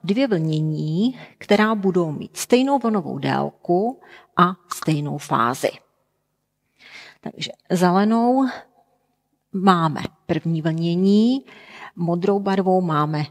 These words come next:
nakresleno druhé vlnění. A mají stejnou vlnovou délku, ale vidíte různou amplitudu. No a budeme skládat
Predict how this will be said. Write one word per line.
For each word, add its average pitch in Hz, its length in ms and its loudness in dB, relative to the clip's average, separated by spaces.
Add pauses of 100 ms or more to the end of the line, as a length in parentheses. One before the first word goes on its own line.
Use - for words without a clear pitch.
nakresleno 127 640 -6 (140)
druhé 151 400 0
vlnění. 131 520 -8 (420)
A 185 60 4
mají 175 400 2
stejnou 151 560 -2 (100)
vlnovou 131 480 -8
délku, 147 760 2
ale 147 180 -2
vidíte 156 480 -6 (140)
různou 151 500 -4
amplitudu. 117 720 -6 (1600)
No 208 200 0
a 233 260 0
budeme 254 360 0
skládat 208 840 2